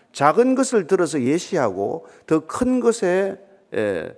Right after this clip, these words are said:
논리적 논쟁을 끌어가는 그런 논법을 쓰고 있습니다. 그래서 오늘 이 말씀은 간단히 얘기하면은 율법을 통해서도, 예, 우리에게 주셨을 때 그 율법을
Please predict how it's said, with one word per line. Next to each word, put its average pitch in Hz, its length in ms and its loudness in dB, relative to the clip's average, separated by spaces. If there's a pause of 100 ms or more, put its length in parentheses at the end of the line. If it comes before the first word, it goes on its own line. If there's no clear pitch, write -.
(160)
논리적 175 520 0
논쟁을 147 640 0
끌어가는 151 500 -2
그런 180 300 0
논법을 139 460 -4
쓰고 113 260 -6
있습니다. - 440 -10 (400)
그래서 196 180 0
오늘 214 240 4
이 214 100 -2
말씀은 196 440 0
간단히 160 480 0
얘기하면은 151 720 0 (320)
율법을 220 840 2
통해서도, 131 1040 0
예, 90 300 -4 (840)
우리에게 151 320 4
주셨을 147 440 -8
때 143 140 -6
그 139 120 0
율법을 233 480 0